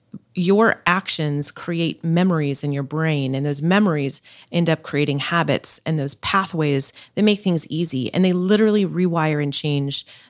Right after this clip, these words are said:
the way you think. And when you are able to create habits of, uh, gratitude, it changes the way you approach life, and it changes the way that you interact with people. And, um, and it's just so very valuable that we approach life that way, because otherwise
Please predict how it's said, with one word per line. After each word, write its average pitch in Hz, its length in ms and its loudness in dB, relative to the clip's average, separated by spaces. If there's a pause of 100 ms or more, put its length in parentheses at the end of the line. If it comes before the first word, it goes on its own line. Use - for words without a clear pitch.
the 160 80 2
way 147 100 2
you 131 140 0
think. - 400 -6 (560)
And 165 180 2
when 165 140 2
you 190 300 4
are 160 100 4
able 175 220 2
to 156 80 -2
create 156 380 -2
habits - 540 -4 (120)
of, 143 560 -4
uh, 151 100 -4
gratitude, 139 800 -2 (320)
it - 180 2
changes 202 380 4
the 185 80 0
way 156 140 2
you 143 500 0
approach - 420 -4
life, - 440 -4
and 147 140 0
it - 100 -2
changes 147 380 -2
the 139 100 -6
way 135 260 -4
that 135 160 -4
you 143 320 -4
interact 139 380 -8
with - 160 -10
people. - 440 -2 (440)
And, 143 500 -4
um, 135 460 -6 (260)
and 147 100 -2
it's 147 160 -2
just - 200 -4
so 185 120 0
very 170 240 2
valuable 131 540 -2
that - 140 -4
we 147 100 -2
approach 139 440 -6
life 123 260 -6
that 127 180 -2
way, 135 140 -2
because 139 340 -4
otherwise 156 580 2